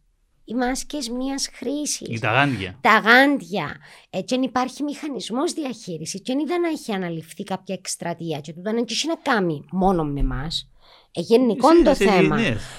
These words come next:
Speaker 1: Το
Speaker 2: σε
Speaker 1: λοιπόν,
Speaker 2: διεθνές
Speaker 1: ή
Speaker 2: επίπεδο.
Speaker 1: ακόμα τα ιατρικά απόβλητα, τα οποία είναι έναν άλλο θέμα διαχείρισης, εσύ ξέρεις τα καλύτερα από μένα. Το λοιπόν, ε, δεν ξέρω αν έγινε μια συν-, συνολική κουβέντα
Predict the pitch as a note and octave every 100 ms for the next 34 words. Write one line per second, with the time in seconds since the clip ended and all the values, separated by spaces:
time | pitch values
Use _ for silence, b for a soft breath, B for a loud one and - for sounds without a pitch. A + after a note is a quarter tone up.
0 | B - G#3+ C#3+ G3 F#3+ D3+ C4 C4+ A#3+
1 | B3+ B3 C#4 C#4 C#4 D4 D4+ G#3 G#3+ B3
2 | - A3 A3+ C#4 A3+ D#3 C3 B2+ _ _
3 | _ _ _ _ G#3 F#3+ G#3 A3+ G#3+ G#3+
4 | A3 G#3 A3+ D4+ E4 - D4+ B3 G3+ E3
5 | E3 - F3 E3+ - A3+ A3+ - B3+ A#3
6 | - C#4 G3 F3 A3 A3 F3+ D3+ C#3+ D3
7 | - - B B B B - G#3 F#3+ F#3+
8 | F#3+ - - G#3 A#3+ E4+ E4+ - G4+ G4
9 | F4+ C4 A3 G3 F3 F#3+ F#3+ F#3+ F3 D3
10 | B B B - C#4 A#3+ - - - A#3+
11 | A3+ G#3+ F#3+ - - E4 - C#4+ G#3 E3+
12 | D3 C#3+ C#3+ E3